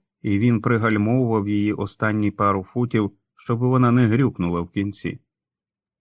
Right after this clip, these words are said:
Там, унизу, інший поліціянт гукнув: «Геле гев, є хто вдома?»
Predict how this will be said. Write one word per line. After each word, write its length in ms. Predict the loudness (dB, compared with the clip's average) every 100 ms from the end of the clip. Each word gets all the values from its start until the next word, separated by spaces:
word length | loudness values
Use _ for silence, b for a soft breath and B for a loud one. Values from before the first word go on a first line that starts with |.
| _
Там, 360 | 2 4 6 6
унизу, 540 | 4 4 4 4 2 0
інший 360 | 0 2 0
поліціянт 600 | 0 0 2 2 2 2
гукнув: 540 | 0 -2 0 0 0 -6 _ _ _ _
«Геле 440 | -2 2 4 4 4
гев, 420 | 4 4 2 -2 -2
є 340 | 2 4 4
хто 260 | 2 2 4
вдома?» 460 | 4 4 2 -2